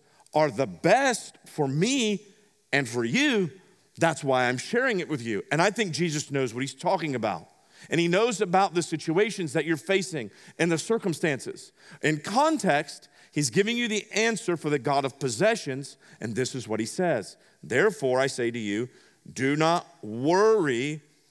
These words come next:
about your life, what you will eat or what you will drink, nor about your body, what you will put on.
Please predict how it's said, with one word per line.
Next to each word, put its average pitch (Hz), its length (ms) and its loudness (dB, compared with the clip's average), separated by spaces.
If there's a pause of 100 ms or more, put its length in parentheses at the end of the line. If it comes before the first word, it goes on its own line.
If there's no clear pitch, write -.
(220)
about 131 380 2
your 156 160 2
life, 185 360 2 (200)
what 120 240 -2
you 175 100 0
will 208 160 2 (100)
eat 170 360 -2
or 113 100 -2
what 113 220 -2
you 180 100 0
will 196 100 2
drink, 165 400 -2
nor 123 220 0
about 165 240 2
your 208 120 2
body, 160 420 2 (360)
what 151 280 0
you 214 120 0
will 214 120 2
put 220 220 2
on. 175 320 2